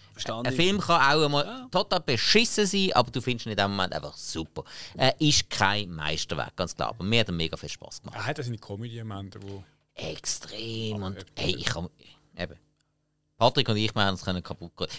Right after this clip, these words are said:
Speaker 2: Vielleicht ist es auch die Gesellschaft gewesen. Kann
Speaker 1: Mhm.
Speaker 2: sein.
Speaker 1: Mhm.
Speaker 2: Wir wissen es alle. Ähm, ein Film kann auch anders sein, wenn man in der richtigen Gesellschaft schaut. Das wertet
Speaker 1: Ist es
Speaker 2: der
Speaker 1: so?
Speaker 2: Film auch aus.
Speaker 1: Ist es so?
Speaker 2: Und, und hey, wir sind im Brucko immer mal neben anders gesessen. Wir haben jeden Film mit jemand anderem geschaut.
Speaker 1: Mhm.
Speaker 2: Und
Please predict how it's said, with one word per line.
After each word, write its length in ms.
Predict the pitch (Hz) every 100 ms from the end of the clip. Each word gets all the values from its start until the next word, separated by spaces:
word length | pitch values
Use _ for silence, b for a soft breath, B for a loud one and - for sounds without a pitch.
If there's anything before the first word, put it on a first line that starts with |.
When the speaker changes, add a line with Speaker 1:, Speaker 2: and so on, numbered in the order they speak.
| B
Speaker 2:
Vielleicht 260 | 208 277
ist 120 | 302 277
es 20 |
auch 60 |
die 60 | 262
Gesellschaft 420 | - 262 302 277
gewesen. 200 | - 277 - _ _ _
Kann 180 | - 180
Speaker 1:
Mhm. 40 |
Speaker 2:
sein. 180 | 113 285 - _ _ _
Speaker 1:
Mhm. 220 | 117 151
Speaker 2:
Wir 60 |
wissen 180 | 208 226
es 100 | 208
alle. 380 | 156 220 240 196 -
Ähm, 320 | 160 165 - _ _
ein 120 | 156
Film 260 | - 202 208
kann 180 | 190 180
auch 80 | 175
anders 240 | 190 185 -
sein, 140 | 185
wenn 140 | 170 175
man 100 | 160 - -
in 160 | 151
der 160 | 151 151 - _ -
richtigen 380 | 147 160 160 156
Gesellschaft 480 | - 165 175 180 -
schaut. 220 | 170 120 - _ _ _ _ _ _
Das 180 | 143 -
wertet 160 | 139 123
Speaker 1:
Ist 60 |
es 40 | 151
Speaker 2:
der 60 | 156
Speaker 1:
so? 40 |
Speaker 2:
Film 200 | 170 160
auch 120 | 175
aus. 200 | 160 - - B B
Speaker 1:
Ist 80 | 104
es 100 | 117
so? 80 | 123
Speaker 2:
Und, 200 | 151 139
und 220 | 156 147 -
hey, 340 | 135 156 151 - - _ _ _ _ _ 143
wir 120 | 143
sind 180 | - 165
im 180 | 160 147
Brucko 500 | 131 165 - 160 156 -
immer 520 | 156 165 170 170 165 160
mal 220 | 156 151
neben 260 | 147 143
anders 300 | 135 135 139
gesessen. 420 | - 107 92 - 98
Wir 140 | 113
haben 120 | 131 139
jeden 360 | 139 156 151
Film 200 | - 156
mit 120 | 151 143
jemand 180 | 135
anderem 480 | 101 123 139 131 139
geschaut. 340 | 127 117 92 -
Speaker 1:
Mhm. 300 | 120 127 127
Speaker 2:
Und 160 | 123